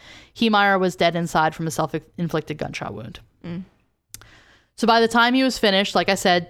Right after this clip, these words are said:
Speaker 1: around two hours and seven minutes after he started, Heemeyer had demolished thirteen buildings, including the town hall and the library within it, the police station, the home of the ex-mayor, a bank,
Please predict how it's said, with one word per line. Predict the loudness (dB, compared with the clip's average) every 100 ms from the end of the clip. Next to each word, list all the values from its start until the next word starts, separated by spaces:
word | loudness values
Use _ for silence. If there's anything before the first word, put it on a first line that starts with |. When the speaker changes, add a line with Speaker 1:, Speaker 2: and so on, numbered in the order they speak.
| _
Speaker 1:
around | -2 2 2 2 0
two | 2
hours | 2 2 0
and | -2
seven | -2 -2
minutes | -2 -2 0
after | -2 0
he | -2
started, | 0 2 0 -2 -8 _ _
Heemeyer | -4 0 2 2
had | 0 0
demolished | 2 2 2 0
thirteen | -2 0 -2 0
buildings, | 0 -2 -10 -14 -18 -10
including | -8 -2 -2 0
the | -2
town | 0 0 0
hall | 2 4 4 4 0 -2
and | 0
the | 2
library | 2 2 0
within | -2 -2 -4
it, | -4 -8 _ -20 -18 -8
the | -4
police | 0 0
station, | 2 2 2 0 -2 -6 -4
the | -2
home | 0 0
of | 0
the | 0
ex-mayor, | 0 -2 0 2 0 -4 -4
a | 0
bank, | 2 0 -2 -8